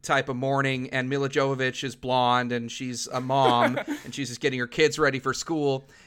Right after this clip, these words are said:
Speaker 1: and she seems to have no idea what the deal is, and then zombies break into her house, and then zombies break into everyone's house, and then it becomes, uh, a scramble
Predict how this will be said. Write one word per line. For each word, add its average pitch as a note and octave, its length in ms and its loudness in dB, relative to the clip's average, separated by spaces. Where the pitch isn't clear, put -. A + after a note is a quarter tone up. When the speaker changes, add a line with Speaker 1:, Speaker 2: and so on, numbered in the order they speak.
Speaker 1:
and B2 420 -4
she - 220 -8
seems B2 340 -6
to C3 140 -2
have A#2 160 0
no A#2+ 160 -2
idea A#2+ 400 0
what A#2+ 380 -6
the A#2+ 60 -8
deal B2+ 280 -4
is, B2 220 -2
and B2+ 100 -6
then C#3+ 100 0
zombies C3+ 360 0
break C3 200 -2
into B2+ 140 -4
her B2+ 80 -2
house, A#2+ 380 -4
and B2 80 -10
then B2 80 -10
zombies A#2 380 -6
break A#2+ 200 -4
into B2+ 180 -2
everyone's D#3 440 0
house, B2 360 -2
and B2+ 160 -4
then C3+ 140 2
it C3+ 80 -4
becomes, B2+ 580 -4
uh, A#2+ 220 0
a B2 60 -4
scramble B2+ 640 0